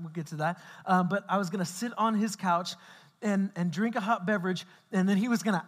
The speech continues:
ask me questions about my <laughs> life that were difficult to answer, right? Um, answering questions about stuff that there may be some shame attached to, that there may be some difficulty, some fear about the future attached to. A-, and man,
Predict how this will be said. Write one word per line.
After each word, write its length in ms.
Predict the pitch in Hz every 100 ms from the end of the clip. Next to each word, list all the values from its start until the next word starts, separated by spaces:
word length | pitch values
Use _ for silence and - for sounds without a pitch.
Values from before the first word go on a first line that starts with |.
| -
ask 400 | 214 247 - 233
me 160 | 233
questions 840 | - - 233 208 - - 185 175 - - - _ -
about 440 | 196 190 190 170 - -
my 280 | 185 214 214
<laughs> 20 |
life 320 | 226 202 180 -
that 140 | 196
were 120 | 180
difficult 680 | 170 147 220 220 226 214 202
to 140 | 220
answer, 380 | 196 190 180 160
right? 320 | 131 160 185 180 - - -
Um, 320 | 185 170 175 190
answering 400 | 214 214 208 185
questions 420 | 214 190 214 180
about 300 | 190 180 165 - -
stuff 300 | - 220 220
that 140 | 196
there 140 | 208
may 140 | 233 233
be 140 | 214
some 320 | 190 202 175 - _
shame 520 | - - 233 214 233
attached 540 | 185 180 160 147 - -
to, 260 | 151 120 117
that 120 | 180
there 140 | 180 233
may 120 | 262
be 100 | 220
some 240 | 214 190 - - - 160
difficulty, 720 | 156 240 247 247 202 175 175
some 220 | 160 180
fear 560 | 156 - - 240 254 247
about 240 | 220 214
the 80 | 214
future 500 | - 220 233 240 190
attached 460 | 170 175 160 - -
to. 180 | 170 131 - - -
A-, 160 | 226
and 120 | 214
man, 200 | 208 254